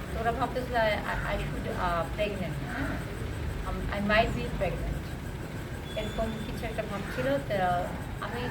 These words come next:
তখন ওদেরকে বললাম যে, "না, এরকম কিছু না, আমি আসলে ওকে, আমার পেটে এরকম।" অনেক কিছু আর কি করে বুঝিয়ে টুঝিয়ে ডাক্তারদেরকে দিয়ে তারপরে হচ্ছে আমাকে চেন্নাইতে আসতে হয়েছে।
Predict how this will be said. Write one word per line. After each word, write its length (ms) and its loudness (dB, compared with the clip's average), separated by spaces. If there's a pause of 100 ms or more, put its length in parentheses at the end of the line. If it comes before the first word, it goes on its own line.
তখন 240 2
ওদেরকে 540 -2
বললাম 360 0
যে, 80 -6
"না, 100 0
এরকম 260 6
কিছু 280 0
না, 100 0
আমি 260 -2
আসলে 260 -2
ওকে, 320 -2
আমার 300 -2
পেটে 280 -2
এরকম।" 320 -4 (760)
অনেক 220 0
কিছু 520 -2
আর 100 6 (120)
কি 120 0 (200)
করে 320 2 (200)
বুঝিয়ে 280 2
টুঝিয়ে 560 2
ডাক্তারদেরকে 640 0
দিয়ে 200 0
তারপরে 380 4
হচ্ছে 340 -2
আমাকে 360 -2 (500)
চেন্নাইতে 400 2
আসতে 400 4
হয়েছে। 320 2